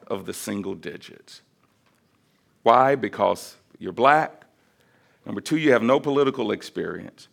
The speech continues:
and you were running against political veterans. And then number three, you weren't affiliated, which means me, I was not affiliated with the party. I was running, well, really, it was a nonpartisan office,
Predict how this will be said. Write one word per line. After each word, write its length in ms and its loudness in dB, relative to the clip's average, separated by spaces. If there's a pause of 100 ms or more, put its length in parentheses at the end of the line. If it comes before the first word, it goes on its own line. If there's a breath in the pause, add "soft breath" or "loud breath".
(140)
and 100 -8
you 80 -2
were 60 0
running 340 0
against 360 -6
political 440 -4
veterans. 680 -8 (600 soft breath)
And 160 -4
then 180 0
number 220 -2
three, 600 -6 (260 soft breath)
you 160 -8
weren't 340 -2
affiliated, 880 -2
which 220 -10
means 400 -2
me, 380 -2 (100)
I 60 0
was 180 -4
not 160 0
affiliated 540 -6
with 160 -12
the 80 -14
party. 500 -12 (340)
I 60 -8
was 180 -6
running, 440 -4 (720)
well, 160 0
really, 260 2
it 80 -4
was 100 -6
a 60 -8
nonpartisan 640 -2
office, 480 -2